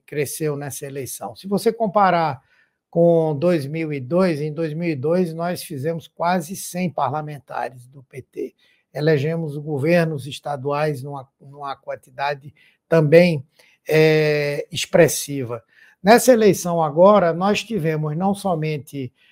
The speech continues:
é, uma representação da bancada do P T que melhorou em relação às últimas eleições, mas que ainda, é, faz do nosso partido um,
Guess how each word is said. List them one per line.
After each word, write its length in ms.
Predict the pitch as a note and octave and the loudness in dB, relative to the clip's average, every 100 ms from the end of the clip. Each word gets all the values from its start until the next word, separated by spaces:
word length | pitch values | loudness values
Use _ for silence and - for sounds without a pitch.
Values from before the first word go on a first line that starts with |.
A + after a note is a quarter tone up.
| _ _ | _ _
é, 220 | D#3+ D#3+ | 0 2
uma 240 | E3 G#3 F3 | 4 6 6
representação 880 | G#3 G#3 F3+ G3+ G3 F3+ - D3 D3 | 4 2 -4 -4 -2 -4 -4 -8 -4
da 100 | D#3 | -4
bancada 480 | D#3 D3 D#3+ D#3 | -4 -4 -4 -4
do 120 | D3 C3+ | -6 -6
P 180 | D3+ | -6
T 220 | C3+ C#3 C3 | -6 -8 -6
que 120 | A3 | 0
melhorou 480 | C4 C4+ G3+ F#3 F3 | 4 8 8 8 4
em 80 | |
relação 520 | D#3+ E3 D#3 - D3+ D3 | 2 0 -2 -4 -10 -10
às 140 | A#2+ | -12
últimas 360 | D3+ - D3 C3+ | -14 -14 -16 -10
eleições, 720 | D3 D#3 D3 D#3+ E3+ G#3 - _ _ _ _ | -8 -8 -10 -6 -6 -6 -10 _ _ _ _
mas 360 | F#3 G3+ A#3 - | 6 8 8 4
que 160 | D4 | 2
ainda, 760 | C4+ A#3 F#3+ G3+ G#3 B3 B3 A#3+ _ _ _ | 4 6 4 2 4 4 2 -2 _ _ _
é, 440 | - F3+ F#3 F3 F3 | 2 6 8 6 2
faz 460 | - G3 A3+ G3 | 6 8 8 4
do 140 | D#3 E3+ | 0 -6
nosso 320 | E3+ D#3+ C#3 | -6 -6 -8
partido 640 | - C3+ - F3+ F#3+ E3 | -4 -4 -6 -4 -2 -2
um, 200 | D3+ D3+ | -6 -8